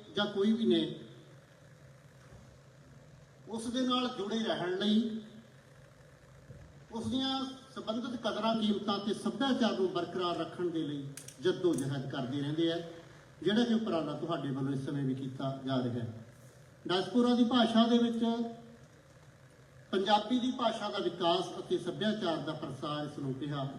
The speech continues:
ਜਾ ਸਕਦਾ ਹੈ। ਸੋ ਪੰਜਾਬੀਆਂ ਦਾ ਆਪਣੀ ਭਾਸ਼ਾ ਤੇ ਸੱਭਿਆਚਾਰ ਦੇ ਨਾਲ ਬਹੁਤ ਪਿਆਰ ਹੈ, ਇਸ ਗੱਲ ਤੋਂ ਇਨਕਾਰ ਨਹੀਂ ਕੀਤਾ ਜਾ ਸਕਦਾ।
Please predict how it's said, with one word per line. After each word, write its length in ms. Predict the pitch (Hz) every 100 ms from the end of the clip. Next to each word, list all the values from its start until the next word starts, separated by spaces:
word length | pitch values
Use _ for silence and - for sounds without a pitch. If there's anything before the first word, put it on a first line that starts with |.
| 151
ਜਾ 120 | 135
ਸਕਦਾ 320 | 120 127 127
ਹੈ। 340 | 123 110 - - - - - - - -
ਸੋ 80 | 220
ਪੰਜਾਬੀਆਂ 560 | 220 185 185 220 220
ਦਾ 80 | 220
ਆਪਣੀ 240 | 220 196
ਭਾਸ਼ਾ 480 | - 220 180 - 185
ਤੇ 300 | 196 185 175
ਸੱਭਿਆਚਾਰ 640 | - 175 - 214 214 170 -
ਦੇ 120 | 147
ਨਾਲ 340 | 143 143 143 - - - - - - - - - 135
ਬਹੁਤ 300 | 165 208 214
ਪਿਆਰ 340 | - 156 147
ਹੈ, 240 | 139 147 -
ਇਸ 180 | 170 -
ਗੱਲ 160 | 160 151
ਤੋਂ 140 | 156
ਇਨਕਾਰ 500 | 147 143 147 135 131 - - - -
ਨਹੀਂ 240 | 151 175 175
ਕੀਤਾ 380 | 160 143 143
ਜਾ 160 | 131 131
ਸਕਦਾ। 460 | 120 113 117 110